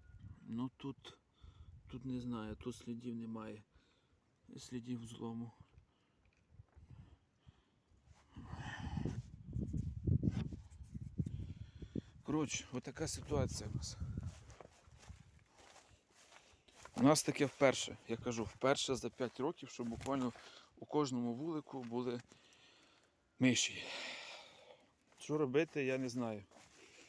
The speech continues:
Просто я знаю одну просту... Як ти казав, схему. Чим частіше лазиш зимою у вулики,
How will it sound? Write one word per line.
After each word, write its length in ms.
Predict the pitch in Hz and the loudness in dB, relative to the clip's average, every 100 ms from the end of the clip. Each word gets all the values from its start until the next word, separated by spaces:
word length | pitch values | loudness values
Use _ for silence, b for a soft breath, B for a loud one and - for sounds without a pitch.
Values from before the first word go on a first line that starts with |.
| B - | B -4
Просто 400 | 135 - 147 - - | -4 2 0 0 -4
я 100 | - | 0
знаю 320 | 135 151 151 147 | 2 4 4 2
одну 180 | 147 | 0
просту... 580 | 139 143 - 143 139 123 - B B B B B - | -4 -4 -4 -2 -2 -2 -8 B B B B B -12
Як 80 | 123 | 0
ти 140 | 135 | 0
казав, 320 | 127 123 131 | 2 2 0
схему. 380 | - - 127 113 | 0 4 4 4
Чим 320 | - 139 135 123 - | 0 0 0 -2 -8
частіше 480 | - 139 - 147 147 | -4 -4 -2 -2 2
лазиш 300 | 135 139 131 | 4 4 2
зимою 420 | 120 131 147 147 | -2 -2 0 2
у 40 | 147 | 0
вулики, 500 | 185 190 139 117 | 0 -2 -2 -6